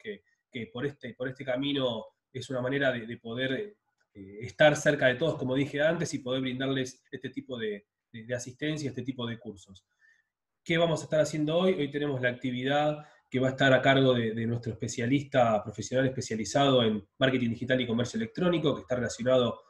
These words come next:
a las reuniones virtuales. Entendemos que es un tema, eh, que creo que a todos nos, nos está tocando hoy más que nunca, si bien es, es algo que venimos hablando hace rato, desde la Fundación, con diferentes actividades y,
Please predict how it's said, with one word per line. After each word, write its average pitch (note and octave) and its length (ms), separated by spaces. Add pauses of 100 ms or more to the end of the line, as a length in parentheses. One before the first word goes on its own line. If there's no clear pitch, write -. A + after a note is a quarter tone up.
(120)
a B2 40
las A#2+ 140
reuniones A#2+ 340
virtuales. C#3+ 540
Entendemos A#2+ 400
que C3+ 80
es - 100
un A#2 160
tema, B2 380 (380)
eh, G2+ 480 (120)
que - 80
creo C#3+ 220
que C3+ 100
a A#2+ 120
todos C#3+ 280
nos, A2 300 (240)
nos A#2 160
está C3 220
tocando C#3 800
hoy D3 160
más C#3 160
que C3 120
nunca, D#3 540
si - 220
bien C#3 280
es, C3 240
es B2+ 220
algo C#3+ 160
que B2 80
venimos B2 400
hablando B2+ 240
hace - 160
rato, D3+ 440 (200)
desde A2 180
la A2 120
Fundación, B2 580
con A#2 140
diferentes B2 500
actividades B2 800
y, G2+ 180